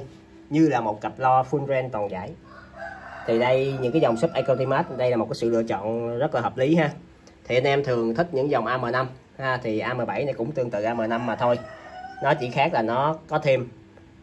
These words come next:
À, hai đường, nó có thêm một đường tín hiệu ra lo center đây thôi ha. Còn thông thường A M năm thì sẽ không có cái đường này. Nó chỉ có hai đường hai bên đây thôi ha. Còn A M bảy nó có thêm cái đường center này nữa.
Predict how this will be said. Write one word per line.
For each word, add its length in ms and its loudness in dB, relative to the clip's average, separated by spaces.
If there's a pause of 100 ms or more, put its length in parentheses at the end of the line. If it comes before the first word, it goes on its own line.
(100)
À, 440 4
hai 260 0
đường, 480 -2
nó 80 -2
có 120 6
thêm 180 0
một 160 0
đường 160 -2
tín 100 -6
hiệu 320 -2
ra 120 -2
lo 200 0
center 420 -2
đây 100 -2
thôi 120 -4
ha. 120 -4 (160)
Còn 180 -6
thông 240 -4
thường 140 -4
A 120 -4
M 120 -2
năm 160 -4
thì 100 -4
sẽ 120 -4
không 180 -4
có 80 -6
cái 60 -4
đường 140 -2
này. 160 -6 (500)
Nó 80 -10
chỉ 60 -4
có 100 2
hai 160 2
đường 160 0
hai 120 -2
bên 180 0
đây 100 2
thôi 140 0 (120)
ha. 160 0
Còn 120 -2
A 160 -2
M 40 -6
bảy 120 -6
nó 80 0
có 120 -2
thêm 140 -2
cái 80 -2
đường 160 -4
center 260 -4
này 80 -6
nữa. 180 -10